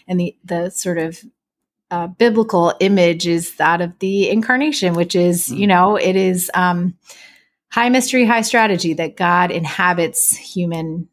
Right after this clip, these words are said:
Speaker 1: effort. Um, and even Mary is a beautiful picture of what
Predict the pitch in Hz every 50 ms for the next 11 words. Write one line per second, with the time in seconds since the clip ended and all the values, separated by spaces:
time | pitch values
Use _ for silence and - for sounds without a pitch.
0 | _ _ - 175 170 - - 170 160 156 170 - _ - - - - - - 180
1 | 170 170 165 165 165 175 175 - _ _ _ - - - 190 214 226 220 214 196
2 | 185 185 175 175 175 175 165 165 165 160 165 160 - 165 160 165 160 - 165 -
3 | 165 165 - _ - - 151 156 160 156 160 175 - - 160 160 160 - - -